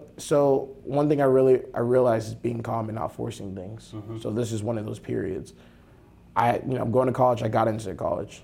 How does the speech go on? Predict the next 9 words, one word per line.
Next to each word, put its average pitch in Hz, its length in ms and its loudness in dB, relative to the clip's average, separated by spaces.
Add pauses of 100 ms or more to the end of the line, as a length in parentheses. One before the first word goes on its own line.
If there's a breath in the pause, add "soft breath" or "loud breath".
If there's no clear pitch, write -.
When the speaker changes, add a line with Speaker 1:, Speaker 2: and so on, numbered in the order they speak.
(100)
Speaker 1:
somehow. 113 560 -6 (320)
I - 40 -10
got 98 140 -2
into 107 200 -8
college. - 440 -6 (320)
Speaker 2:
Yeah. 92 160 -16
Speaker 1:
And 120 240 -2
so 123 680 4 (2000 loud breath)
I, 135 120 2